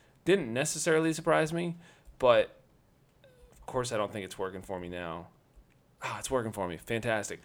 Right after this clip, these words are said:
The average po-, average position has Herrera,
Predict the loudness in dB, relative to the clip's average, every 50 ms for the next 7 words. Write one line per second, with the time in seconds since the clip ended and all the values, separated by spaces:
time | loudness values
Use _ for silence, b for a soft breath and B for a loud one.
0 | B B B B B -2 2 4 4 4 6 6 4 4 6 2 2 2 2 2
1 | 2 4 4 2 0 -2 0 0 0 0 2 0 0 0 2 0 -2 -2 -2 -6
2 | B B B B B B B B B B B _ -10 -2 4 8 8 8 8 6
3 | 2 -2 -4 -6 _ _ _ _ _ _ _ _ _ _ _ _ _ _ _ _
4 | _ _ -12 2 6 6 8 8 8 8 8 8 8 8 8 6 4 2